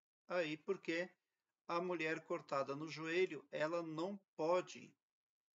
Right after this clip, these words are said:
seguir adiante. E também com a cabeça decepada,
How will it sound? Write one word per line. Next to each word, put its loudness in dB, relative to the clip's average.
seguir -4
adiante. -10
E -2
também 0
com -4
a 0
cabeça 2
decepada, -4